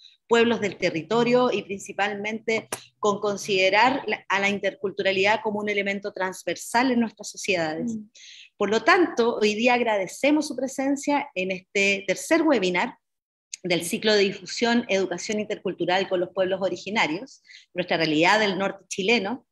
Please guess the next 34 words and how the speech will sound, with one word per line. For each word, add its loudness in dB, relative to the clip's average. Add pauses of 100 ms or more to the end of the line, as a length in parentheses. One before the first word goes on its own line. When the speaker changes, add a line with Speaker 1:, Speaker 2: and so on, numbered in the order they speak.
(500)
Speaker 1:
y -8
comentarles 4
que 2
nuestra 0
casa 0
de 2
estudios -2
se -6
encuentra -4
trabajando 2
en -2
el -4
proyecto -2
de 2
creación -2
de 4
la 2
carrera 0
de 2 (100)
técnico 6
nivel 0
superior 0
en 0
asistente -4
en -4
educación -4
intercultural, 2 (440)
que -6
está 2
dirigido 4
a 2
los 0
educadores -2
tradicionales, 0